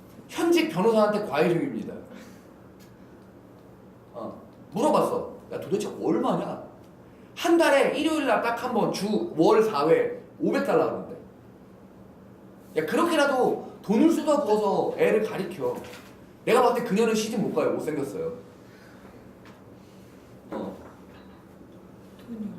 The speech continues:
Speaker 2: 얼마나 많아요?
Speaker 1: 진짜 부자예요. 나 학교에 노루표, 노루표 페인트 회장, 뭐, 하여튼 손장가 뭔가 되는 애, 스포츠카 끌고 다니더라. 비엠더블유, 지포. 지, 그 당시에 지쓰리였구나.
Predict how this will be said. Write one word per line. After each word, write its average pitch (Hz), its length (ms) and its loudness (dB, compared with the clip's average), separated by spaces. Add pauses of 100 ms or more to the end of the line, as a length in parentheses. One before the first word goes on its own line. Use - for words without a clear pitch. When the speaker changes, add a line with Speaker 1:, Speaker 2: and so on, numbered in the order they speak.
(200)
Speaker 2:
얼마나 294 240 -16
많아요? 220 200 -14 (380)
Speaker 1:
진짜 160 400 -6
부자예요. 98 320 -6 (1080)
나 156 200 0
학교에 269 380 -2
노루표, 208 800 0 (160)
노루표 262 460 0
페인트 226 420 -4 (200)
회장, 233 480 -4
뭐, - 160 -6
하여튼 160 280 -10 (360)
손장가 254 360 -4
뭔가 156 280 -2
되는 135 400 -6 (360)
애, - 60 -10
스포츠카 220 420 -8
끌고 160 140 -6
다니더라. 98 340 -8
비엠더블유, 98 580 -12
지포. 98 400 -12 (580)
지, - 260 -6
그 165 100 -8
당시에 180 240 0
지쓰리였구나. - 640 -8